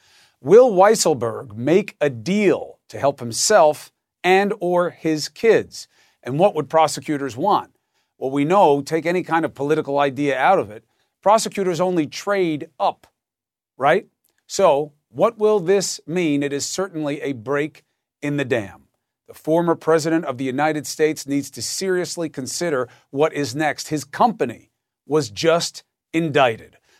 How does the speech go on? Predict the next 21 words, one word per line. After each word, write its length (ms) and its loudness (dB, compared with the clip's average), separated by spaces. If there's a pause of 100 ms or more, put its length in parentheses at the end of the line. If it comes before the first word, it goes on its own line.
Let's 180 2
bring 260 0
in 160 2
former 320 0
federal 360 2
prosecutor 600 0
Elliot 380 0
Williams 400 0 (240)
law-, 280 2
and 180 -4
former 320 0
longtime 560 2
Trump 360 -2
Organization 640 -4
executive 600 -4 (260)
Barbara 440 4
Rez, 480 2
author 400 2
of 160 0
the 80 -8
book 300 0